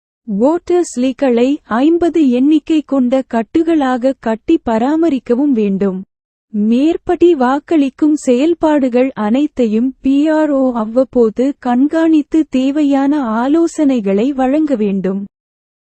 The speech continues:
பதினேழு ஏ பதிவேட்டில் பதிவாகியிருக்கும் வாக்குகளின்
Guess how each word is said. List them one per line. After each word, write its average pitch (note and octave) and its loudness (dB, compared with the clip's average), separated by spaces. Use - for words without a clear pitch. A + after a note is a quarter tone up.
பதினேழு E4+ 2
ஏ D4 2
பதிவேட்டில் C#4 0
பதிவாகியிருக்கும் D4+ 0
வாக்குகளின் C4+ 0